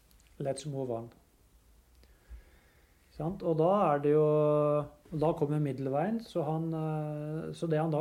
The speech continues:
skjønner, ikke sant? For han, han erverver seg jo innsikter hele veien, så han skjønner det at dette legemet, altså denne kroppen,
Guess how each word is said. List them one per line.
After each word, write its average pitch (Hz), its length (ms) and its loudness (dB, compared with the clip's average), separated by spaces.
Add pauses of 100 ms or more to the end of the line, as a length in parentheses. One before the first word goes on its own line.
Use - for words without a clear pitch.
skjønner, 147 400 -4
ikke 220 140 -6
sant? 165 100 -2
For 190 140 0
han, 165 260 -2
han 175 80 -2
erverver 135 540 0
seg 156 100 0
jo 180 80 2 (160)
innsikter 143 680 -4
hele 147 180 0
veien, 180 240 -2 (240)
så 175 140 -4
han 160 80 -6
skjønner 147 340 -2
det 151 80 -2
at 165 320 -4 (480)
dette 165 240 0
legemet, 170 720 0
altså 160 160 -6
denne 156 240 0
kroppen, 262 460 -6